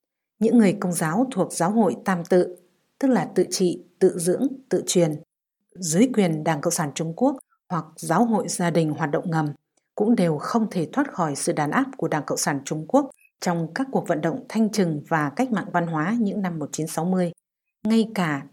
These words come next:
các giám mục được Đảng Cộng sản Trung Quốc công nhận cũng bị cầm tù. Vào những năm một chín tám mươi, nhằm đánh bóng hình ảnh quốc tế, Đảng Cộng sản Trung Quốc bắt đầu khôi phục thứ gọi là tự do tôn giáo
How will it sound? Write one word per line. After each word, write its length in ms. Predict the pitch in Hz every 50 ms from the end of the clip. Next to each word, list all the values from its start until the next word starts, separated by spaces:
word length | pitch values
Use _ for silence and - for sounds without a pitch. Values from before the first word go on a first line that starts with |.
| _ -
các 140 | 269 269
giám 220 | 269 - - 190 220
mục 260 | 208 165 - - -
được 220 | - 160 156 -
Đảng 180 | - 165 156 -
Cộng 120 | - 147
sản 200 | 151 - 165 143 135
Trung 180 | - 170 170 175
Quốc 180 | - 269 277 277 -
công 180 | 202 180 165
nhận 160 | 165 170 165 170 - _ _ _ _ _ -
cũng 220 | - - 240 247
bị 180 | 214 175 - -
cầm 160 | - 151 143 135
tù. 260 | - 156 147 143 143 - - _ _ _ _ _ _ _ _ _ _ _ _ _ _ _ _ _ _ _ _ _ _ _ _ _ _ _ _ _ _ _ _ _ _ _ _ _ _ _ _ _ _ _ _ _
Vào 280 | 196 185 180 196 190 180
những 240 | 185 214 240 247
năm 240 | 240 240 226 208 208
một 120 | 196 175 -
chín 260 | - - 185 202 202
tám 200 | 202 202 214 226
mươi, 280 | 233 233 226 220 208 202 208 - - _ _ _ _
nhằm 280 | 202 196 190 190 190 180
đánh 200 | 180 180 208 214
bóng 180 | 202 196 233
hình 180 | 277 269 214 185
ảnh 220 | - 185 170 139 -
quốc 160 | 214 254 254 -
tế, 280 | - 175 165 180 240 285 - - _ _ _ _ _
Đảng 180 | - 190 180
Cộng 120 | - 214 196
sản 180 | - 220 180 165
Trung 260 | - 240 240 233 233
Quốc 180 | 302 320 330 320 285 269
bắt 160 | 269 - -
đầu 340 | 190 190 185 175 151 143 - -
khôi 140 | - 208 196 208
phục 260 | 196 165 - - - _ _ -
thứ 360 | - 160 160 190 254 302 -
gọi 200 | - 196 175 170
là 120 | 175 165
tự 260 | 156 - - 196 196 202
do 200 | 175 220 214 202 208
tôn 180 | 208 202 196 190
giáo 360 | 190 - 175 165 180 240 285